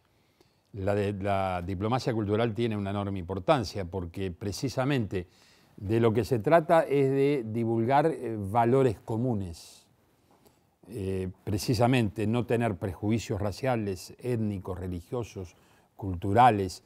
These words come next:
<clears throat> eh, sex-, eh, sexistas. Y en esto, eh, que, eh, la, la prevención de los enfrentamientos del futuro pasa en buena medida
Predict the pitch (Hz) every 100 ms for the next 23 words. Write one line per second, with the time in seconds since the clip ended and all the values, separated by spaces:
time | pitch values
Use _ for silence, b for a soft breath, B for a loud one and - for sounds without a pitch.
0 | b b - 208 196 156 95 101 101 90
1 | - 92 - 98 90 - 85 - 139 -
2 | - 82 - b b b b b _ 110
3 | 113 113 127 113 143 156 - - 165 160
4 | 120 110 123 113 113 113 113 110 113 117
5 | 127 131 131 123 - 185 202 180 131 120
6 | 110 - 110 92 107 101 107 120 127 120
7 | 101 92 95 87 117 123 135 - b b
8 | b b _ 143 - 147 120 127 156 147
9 | 120 120 120 135